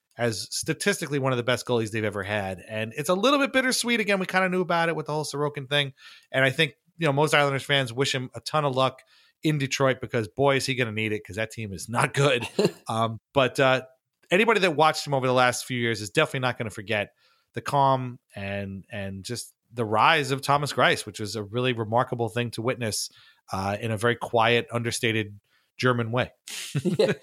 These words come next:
Speaker 2: Uh, there was, there was a moment during the playoffs, um, where there was, like, a fracas,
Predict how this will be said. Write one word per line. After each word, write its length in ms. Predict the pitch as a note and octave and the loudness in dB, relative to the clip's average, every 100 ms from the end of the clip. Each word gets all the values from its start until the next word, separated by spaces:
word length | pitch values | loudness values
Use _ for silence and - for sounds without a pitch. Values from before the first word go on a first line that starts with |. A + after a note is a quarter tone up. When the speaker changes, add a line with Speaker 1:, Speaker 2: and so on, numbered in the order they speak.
| - - - | -14 -18 -4
Speaker 2:
Uh, 80 | F3 - | -4 0
there 180 | F#3 F#3 | 0 2
was, 180 | E3 - | 0 2
there 140 | D#3+ | 2
was 120 | F3+ | 4
a 60 | F3+ | 2
moment 300 | D#3+ G3 F#3+ | 2 2 0
during 200 | F#3 E3 | 0 0
the 80 | C3+ | -2
playoffs, 680 | - C3 C#3+ A#2+ - - - | 0 4 4 4 0 -8 0
um, 440 | C3 A#2 G#2+ - _ _ | 2 2 -2 -10 _ _
where 180 | - D3 | 0 0
there 80 | C#3 | 2
was, 140 | B2+ | 0
like, 100 | C3 | -2
a 60 | C3 | -4
fracas, 500 | - B2+ B2 - - | 2 2 2 -2 -8